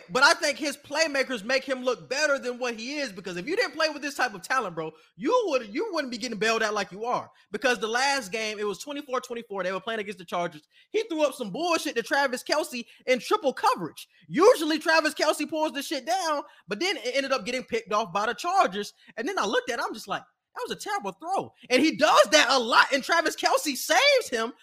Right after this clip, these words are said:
or Tyreek Hill saves him most of the time. And I'm looking at it like, he does this a lot. He's a great player. He makes great throws. One, he's definitely still a top two player in the N F L, but he throws up a lot of bullshits and gets saved, bro. I cannot lie about that no more.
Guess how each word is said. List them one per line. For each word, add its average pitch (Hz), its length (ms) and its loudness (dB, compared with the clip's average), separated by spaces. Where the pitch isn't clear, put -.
or 247 140 4
Tyreek 330 400 2
Hill 415 240 2
saves 381 460 0
him 269 160 0
most 285 300 0
of - 80 -4
the 311 60 -4
time. 349 480 -4
And 196 120 -4
I'm 381 140 0
looking 285 220 0
at 233 140 0
it 214 60 -8
like, 185 220 0
he 330 100 -10
does 214 180 -4
this 170 160 -12
a 156 40 -12
lot. 147 160 -10
He's 392 180 -2
a 262 60 -4
great 262 280 4
player. 262 180 4
He 277 80 0
makes 269 260 0
great 233 300 2
throws. 240 340 4
One, 208 180 -10
he's 185 180 -10
definitely 247 300 0
still 233 300 0
a 214 40 -2
top 180 260 -4
two 220 100 -12
player 208 180 -6
in 170 60 -4
the 165 80 -10
N 190 100 -6
F 147 160 -8
L, 147 260 -4
but 175 140 -4
he 392 120 -4
throws 254 220 4
up 196 140 -2
a 143 40 -4
lot 185 300 0
of 151 100 -4
bullshits 156 500 -6
and 127 100 -14
gets 131 180 -14
saved, 127 300 -10
bro. 113 100 -14
I 139 100 -8
cannot 147 380 -8
lie 127 200 -8
about 117 200 -18
that 113 140 -18
no 113 100 -18
more. 113 300 -18